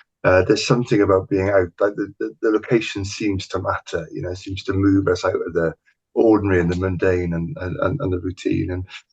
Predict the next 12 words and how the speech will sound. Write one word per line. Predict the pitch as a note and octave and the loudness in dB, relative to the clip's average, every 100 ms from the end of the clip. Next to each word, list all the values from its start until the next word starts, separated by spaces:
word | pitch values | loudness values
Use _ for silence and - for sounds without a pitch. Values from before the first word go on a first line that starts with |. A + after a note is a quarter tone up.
| A2+ | 0
I, | A#2 C#3 | 2 2
I | |
love | C3+ D3 | 4 4
what | D3 C3+ | 2 2
you | |
were | A2 | 0
saying | - G#2+ G2+ F#2+ | 0 0 0 2
about | F#2 G2 - | 2 0 0
the | G2 F#2+ | 0 2
audible | - G#2 G2+ G2+ G2 | 4 4 4 4 2
books, | - G2 - - - - | 2 0 -2 -12 -14 -6
'cause, | G2 - | -6 -6